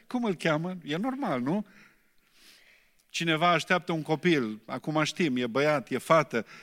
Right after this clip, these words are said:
„Cum i-ați pus numele? Cum o să-i puneți? Cum o să, cum îl cheamă?” Și au zis, „Îl cheamă Iisus.” „Iisus? Ce înseamnă?” Oh, vă spunem ce înseamnă.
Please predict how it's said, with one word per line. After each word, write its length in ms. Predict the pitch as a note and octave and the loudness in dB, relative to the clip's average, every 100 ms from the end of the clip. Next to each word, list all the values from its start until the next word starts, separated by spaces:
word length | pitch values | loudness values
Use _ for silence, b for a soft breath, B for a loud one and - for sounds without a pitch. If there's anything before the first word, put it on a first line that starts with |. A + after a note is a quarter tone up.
| B | B
„Cum 160 | G3 | -4
i-ați 200 | G3 D#3 | -2 -2
pus 180 | D#3 B2+ | -4 -4
numele? 380 | C#3+ D3 C3 B2 | -4 -2 -2 -4
Cum 180 | - F#3+ | -4 -6
o 40 | |
să-i 180 | E3+ C#3+ | -4 -6
puneți? 560 | - C#3 A2+ G#2+ - - _ _ | -6 -8 -8 -10 -14 -16 _ _
Cum 120 | F3+ | -10
o 40 | D#3+ | -10
să, 180 | B2 - b b b b | -10 -16 b b b b
cum 160 | - A3+ | -6 -4
îl 100 | G3 | -4
cheamă?” 500 | - C#3 A#2 G#2+ G2+ _ _ _ _ _ _ _ _ _ _ _ _ _ _ _ _ _ _ _ | -2 -4 -2 -8 -16 _ _ _ _ _ _ _ _ _ _ _ _ _ _ _ _ _ _ _
Și 80 | C3+ | -12
au 60 | |
zis, 220 | A#2+ C#3 | -10 -8
„Îl 100 | D3 | -8
cheamă 320 | C3+ E3 D#3+ D3+ | -8 -6 -6 -6
Iisus.” 720 | C#3+ - A#2+ G#2+ - - _ _ _ _ _ _ _ _ _ _ _ _ | -6 -8 -6 -6 -8 -12 _ _ _ _ _ _ _ _ _ _ _ _
„Iisus? 540 | - - - E3+ - - | -14 -10 -8 -6 -8 -8
Ce 120 | - | -4
înseamnă?” 640 | E3+ C#3+ - B2 A2 G2+ - B B B B B B - | -2 -2 -2 -2 -2 -4 -10 B B B B B B -14
Oh, 400 | D#3 D3 B2+ A#2+ | -10 -10 -12 -14
vă 100 | B2+ | -10
spunem 420 | A#2+ - F3+ A#2 | -10 -8 -8 -8
ce 140 | G2+ G2 | -8 -10
înseamnă. 580 | E2+ - F#2+ F#2 F2 | -12 -12 -12 -12 -18